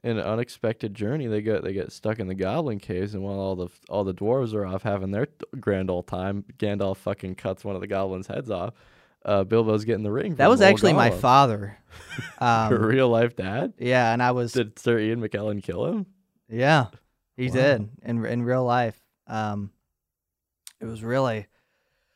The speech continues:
Speaker 2: tragic, um, and I was able to implement that into the, the portrayal of my, of my character, um,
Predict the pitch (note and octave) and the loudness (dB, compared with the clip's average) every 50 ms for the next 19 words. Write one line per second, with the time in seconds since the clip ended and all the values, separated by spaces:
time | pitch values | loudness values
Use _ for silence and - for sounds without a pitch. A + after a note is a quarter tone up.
0 | _ _ _ _ _ _ _ _ _ _ - - F3+ D#3 C3 C3+ C3+ A#2+ D3+ D#3+ | _ _ _ _ _ _ _ _ _ _ -8 0 2 4 4 4 4 4 2 2
1 | D#3+ - - - - - - - - - - C3 B2+ B2 A#2+ A#2 A2+ A2+ A2 A2 | 2 0 -6 -12 -12 -12 -10 -12 -12 -6 -2 0 2 2 2 2 0 0 -2 -4
2 | A2+ A2+ A#2 C#3 D3+ - - A#2+ A#2 A#2 A2+ A#2 A#2 A2 B2+ A#2+ A2 G#2 - C3+ | -6 -8 -12 -18 -20 -16 -10 -6 -4 -2 -2 -2 -2 -2 -2 -2 -4 -4 -8 -10
3 | - C3+ C3 - B2+ B2 A#2+ A#2 - - B2 A#2 A#2 A#2 A#2 - - B2 A2 A2+ | -8 -8 -6 -4 -4 -4 -4 -4 -4 -2 -2 -2 -2 -2 -4 -6 -6 -6 -4 -4
4 | A2 G#2+ G#2+ G#2 G#2 G2+ - - - _ _ _ _ _ - - - - A2+ - | -4 -4 -4 -4 -6 -8 -12 -18 -20 _ _ _ _ _ -12 -12 -10 -10 -10 -6
5 | - B2 A#2 A#2 A2+ A2 F#2 A2+ G#2+ G#2+ G#2 G2+ - G#2+ G#2 - A2 G#2 G2+ - | -2 0 0 0 0 -2 -2 -2 -2 -2 -2 -2 -4 -6 -6 -6 -6 -6 -6 -8
6 | - - A2 A2 A2+ A2 - - A2 G#2 G2+ G2+ - _ _ _ _ - A2+ G#2+ | -6 -4 -4 -2 -2 -4 -6 -6 -8 -6 -8 -8 -12 _ _ _ _ -10 -8 -6
7 | G2+ G2 G2 F#2 F#2+ | -6 -6 -8 -10 -12